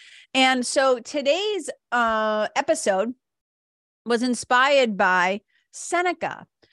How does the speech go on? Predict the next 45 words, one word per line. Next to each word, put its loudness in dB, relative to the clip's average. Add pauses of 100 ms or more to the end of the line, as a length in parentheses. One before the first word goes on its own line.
(240)
who 2
is, 4
uh, 2
one -2
of -2
the -4
Stoics, -4
one -2
of -2
the -2
great -4
philosopher -2
Stoics. -4
And, 0
uh, 0
it, -2 (220)
th-, 2
there's 2
a 2
quote 2 (360)
that 0
comes -2
from 0
his 0
book, -2
Letters, 2 (220)
uh, -2
from -2
a -4
Stoic, -4 (380)
that -4
really, 2
like, 0
just -12
kind -6
of -14
caught -2
my -2
eye 2
and -4
ear 0
and -8
stayed -2
with -6
me. -12